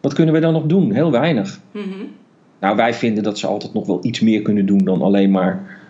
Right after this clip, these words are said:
Speaker 1: dat wetboek erbij halen. Maar, eh, zorg, zorg voor dialoog, hè. Het, het,
Speaker 2: Ja.
Speaker 1: zo'n leerplichtambtenaar zou heel, heel keurig netjes een actietafel op touw kunnen zetten.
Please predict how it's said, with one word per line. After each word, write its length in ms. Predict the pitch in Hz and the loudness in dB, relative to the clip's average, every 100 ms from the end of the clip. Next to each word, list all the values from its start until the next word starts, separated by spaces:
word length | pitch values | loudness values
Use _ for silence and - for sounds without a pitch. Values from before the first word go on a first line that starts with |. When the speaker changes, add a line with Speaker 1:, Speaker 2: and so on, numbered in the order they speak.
| - - - | -20 -20 -4
Speaker 1:
dat 200 | 107 92 | -2 0
wetboek 360 | 117 117 113 | 0 0 -2
erbij 260 | - 95 95 | 0 2 2
halen. 440 | 98 92 117 196 - - | 2 2 0 0 -6 -4
Maar, 460 | 113 120 - - - _ _ _ _ _ _ | 0 0 -2 -10 -20 _ _ _ _ _ _
eh, 220 | - 107 104 | -6 -2 -2
zorg, 440 | 101 185 185 - | 2 2 0 -4
zorg 240 | - 185 180 | 0 0 0
voor 120 | 185 | 0
dialoog, 520 | 175 165 185 160 - | 2 2 2 0 -2
hè. 100 | 180 196 - | -6 -8 -12
Het, 320 | - - 151 | -6 -4 -4
het, 160 | 151 - | -8 -8
Speaker 2:
Ja. 100 | 147 | -4
Speaker 1:
zo'n 200 | 196 185 | 0 2
leerplichtambtenaar 680 | 233 254 - 135 131 139 175 | 2 -2 -2 -2 0 0 2
zou 160 | 185 | 2
heel, 240 | 180 208 196 | 2 0 0
heel 300 | 160 196 196 | 0 0 -2
keurig 300 | - 165 147 | 0 0 2
netjes 460 | 117 104 175 175 - | 0 -2 -2 -4 -6
een 160 | 139 127 | -4 -2
actietafel 600 | 190 190 226 196 175 160 | -2 -2 0 2 2 0
op 200 | 139 139 | 0 0
touw 200 | 147 135 | 0 0
kunnen 200 | 139 123 | 0 -2
zetten. 320 | 117 101 92 | -2 -2 -4